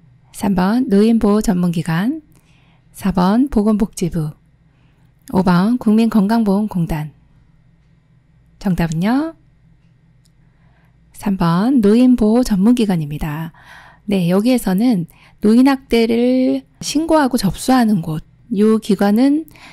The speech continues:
사실은 경찰서도 이렇게 신고할 수 있습니다. 그렇지만 요 내용이 이제 밑에 내용을 보시면, 어, 신고된 학대 사례에 대한 절차를 지원하고 상담이나 교육까지 하는 곳은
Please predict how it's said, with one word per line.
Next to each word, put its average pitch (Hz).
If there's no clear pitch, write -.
사실은 247
경찰서도 208
이렇게 175
신고할 262
수 -
있습니다. 175
그렇지만 202
요 226
내용이 202
이제 180
밑에 -
내용을 180
보시면, 208
어, 170
신고된 294
학대 302
사례에 233
대한 214
절차를 185
지원하고 180
상담이나 247
교육까지 202
하는 240
곳은 220